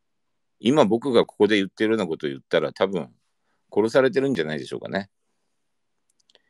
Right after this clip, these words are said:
今は、まだそこまでは言ってない。でも言葉を奪いに来るんですよ。で、ジャーナリストの皆様へ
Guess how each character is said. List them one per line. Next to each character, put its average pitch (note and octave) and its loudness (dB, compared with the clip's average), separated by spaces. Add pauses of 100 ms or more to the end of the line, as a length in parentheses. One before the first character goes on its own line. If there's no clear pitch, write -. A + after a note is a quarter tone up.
(160)
今 A2+ 4
は、 A2 2 (420)
ま F#2 -2
だ C#2+ -6 (960)
そ - -8
こ E2+ -10
ま G2+ -2
で A#2+ -2
は E2+ 0
言 B1+ -10
っ - -20
て - -18
な - -18
い。 - -20 (500)
で A2 4
も G2 2
言 C3 -2
葉 D#3 8
を A#2 8
奪 F2+ 2
い - -2
に D2+ -8
来 - -14
る D2+ -8
ん C2+ -10
で - -14
す - -20
よ。 - -20 (840)
で、 F#2 6 (240)
ジ - -4
ャ A2+ 0
ー C#3 -6
ナ D3+ -6
リ E3+ -8
ス - -20
ト C3+ -10
の A2+ -4
皆 F2 -4
様 D#2+ -6
へ B1 -8